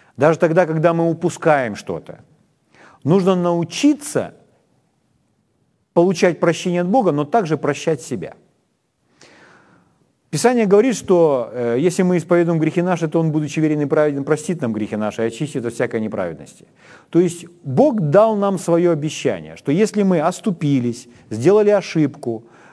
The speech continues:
э, ну, где-то споткнулись, сделали что-то неправильно, где-то пролетели, где-то промахнулись, то мы легко можем прийти к Богу,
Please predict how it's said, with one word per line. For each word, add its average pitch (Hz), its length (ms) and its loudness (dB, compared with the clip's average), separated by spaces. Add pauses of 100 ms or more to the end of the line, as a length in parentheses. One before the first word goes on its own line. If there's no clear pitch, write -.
(180)
э, 98 420 -6
ну, 175 240 -4
где-то 170 400 0
споткнулись, 160 800 0
сделали 196 360 2
что-то 196 260 -2
неправильно, 127 840 0 (300)
где-то 190 300 0
пролетели, 147 1040 0 (120)
где-то 190 260 0
промахнулись, 156 1080 0 (500)
то 214 120 2
мы 285 400 0 (100)
легко 220 420 2
можем 151 380 0
прийти 147 340 -2
к 117 80 -8
Богу, 254 420 -2